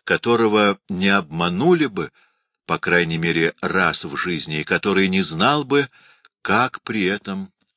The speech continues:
страдают. Я говорил самому себе с лихорадочной решимостью, которая, мне казалось, не покинет меня, что нужно немедленно порвать эту связь, и с нетерпением ждал утра, чтобы запастись местом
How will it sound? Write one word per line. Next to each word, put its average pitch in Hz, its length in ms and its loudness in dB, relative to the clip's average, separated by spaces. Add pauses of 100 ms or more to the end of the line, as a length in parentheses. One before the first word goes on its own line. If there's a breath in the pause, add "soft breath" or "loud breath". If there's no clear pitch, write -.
(160)
страдают. 71 800 -6 (800)
Я 82 80 -8
говорил 87 460 0
самому 95 420 -6
себе 101 460 -2 (220 loud breath)
с - 120 -10
лихорадочной 92 800 2
решимостью, 87 800 -6 (220 loud breath)
которая, 95 560 2
мне 92 300 0
казалось, 95 640 -2 (220 loud breath)
не 82 140 -4
покинет 110 560 -2
меня, 85 280 -6
что - 280 -4
нужно 98 320 -4
немедленно 107 720 -2
порвать 98 600 -2
эту 101 200 -8
связь, 78 540 -8 (320 loud breath)
и 85 180 -2
с - 120 -8
нетерпением 90 680 -2
ждал 85 420 -4
утра, 101 480 -4 (240 loud breath)
чтобы 87 480 0
запастись 87 960 -4
местом 117 800 -2